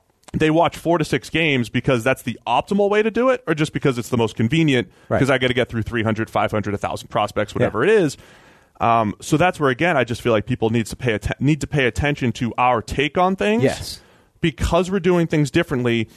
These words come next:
Speaker 1: we're not trying to replace anything, um, though we could.
Speaker 2: <laughs>
Speaker 1: We're not trying to replace anything, but start paying
Speaker 2: Right.
Speaker 1: attention to what we're doing 'cause we're doing things differently and in a more efficient
Speaker 2: This,
Speaker 1: manner.
Speaker 2: this is why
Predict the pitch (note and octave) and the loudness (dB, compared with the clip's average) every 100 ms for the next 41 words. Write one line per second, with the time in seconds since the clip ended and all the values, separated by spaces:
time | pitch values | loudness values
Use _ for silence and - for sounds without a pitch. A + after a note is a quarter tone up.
0 | - - - E3+ - F3+ C#3+ A2 - G3+ | -20 -6 0 0 2 0 0 -4 -2 -2
1 | B3 - A2+ G2 F2+ E2+ G#2+ B2+ _ _ | 0 0 -2 -2 -4 -6 -6 -8 _ _
2 | _ _ _ _ - - F#2 F2+ G2 - | _ _ _ _ -8 -4 -2 -2 -4 -4
3 | G#2 G#2+ G#2+ F#2 C#2 - _ - - G2+ | -4 -2 -4 -4 -4 -8 _ -12 -4 0
4 | C#3+ F3 F#3 F3+ D3 B2 - A#3+ C4 C3+ | 2 2 2 0 2 0 2 0 2 0
5 | A2 A2+ G#2+ G2+ G2+ - _ - - C3+ | 0 0 2 2 0 -6 _ -8 -2 -2
6 | - F#3+ G3 G3 E3+ D#3+ E3 D#3 C#3 C3 | 0 0 2 0 2 0 -2 0 0 2
7 | A#2+ G3+ G#3 D#3+ B2 A#2 C3+ B2+ A#2 G#2 | 2 2 2 2 -2 0 2 2 0 2
8 | E3+ E3+ D3 C#3+ B2+ A#2 A2 A#2 A#2+ G#2+ | 0 0 0 0 2 2 2 2 2 2
9 | A2 C#3 D3 G2 F2 - C3+ D#3+ F3 C#3+ | 2 2 2 -2 -6 -2 0 0 0 0
10 | A2 A2+ A2 G#2 G2+ F#2 | 0 0 2 4 4 2